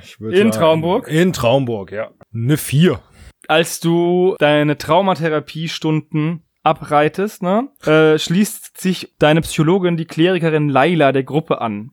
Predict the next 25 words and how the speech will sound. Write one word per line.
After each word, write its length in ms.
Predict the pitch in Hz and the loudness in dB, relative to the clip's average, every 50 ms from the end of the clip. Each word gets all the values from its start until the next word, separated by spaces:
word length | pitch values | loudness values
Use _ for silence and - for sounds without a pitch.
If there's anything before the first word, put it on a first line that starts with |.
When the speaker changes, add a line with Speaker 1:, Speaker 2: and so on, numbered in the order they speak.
| _ _ | _ _
Speaker 2:
Die 60 | - | -12
ist 100 | 151 147 | -10 -8
ein 160 | 117 139 127 127 | -6 -4 0 2
Mensch, 540 | 135 143 151 185 240 285 269 - - - _ _ _ _ _ _ _ _ _ _ _ | 2 2 2 2 0 -2 -4 -8 -12 -16 _ _ _ _ _ _ _ _ _ _ _
besitzt 220 | - 147 160 - - | 0 0 0 0 0
eine 160 | 147 139 139 | -2 -2 -2
Schleuder, 480 | - - - 139 143 151 185 - 220 | -4 -6 -2 2 2 4 4 4 2
einen 200 | 170 165 165 156 | 2 2 2 0
Silberdolch 960 | 143 127 139 160 208 233 226 240 214 180 143 156 165 180 185 196 220 226 - 139 | 0 2 2 2 2 2 0 0 -2 -2 0 0 2 2 2 2 0 -2 -4 -8
und 120 | 175 170 | -8 -8
die 60 | 175 | -8
Fähigkeit 440 | - - 175 180 180 - 185 156 - | -4 0 0 2 2 0 -2 -2 -2
Heiliger 340 | 165 165 175 170 170 180 - | 0 0 0 0 0 0 0
Strahl. 580 | - - - - 160 165 139 98 87 80 - _ _ _ _ _ | -2 -4 -4 0 2 2 2 2 0 -4 -10 _ _ _ _ _
Speaker 1:
Silberdolch, 800 | - - - - 143 208 220 233 135 - 104 98 101 92 87 - | -20 -12 -6 -4 -4 -2 0 0 0 0 -2 -4 -4 -6 -6 -4
na 120 | 101 98 101 | -4 -4 -2
wenigstens 300 | 110 113 117 113 113 - | -2 -2 -4 -6 -6 -4
kann 120 | - 123 | -4 -4
ich 80 | 117 - | -4 -2
dann 140 | - 120 | -4 -4
was 160 | 120 113 - - | -4 -4 -6 -6
gegen 220 | - 110 104 - | -6 -6 -4 -4
Untote 360 | 143 170 180 - 98 92 - | -4 -4 -4 -4 -6 -6 -6
machen, 340 | 90 92 92 92 95 95 92 | -6 -8 -8 -8 -10 -10 -10
ja. 120 | 90 87 | -12 -12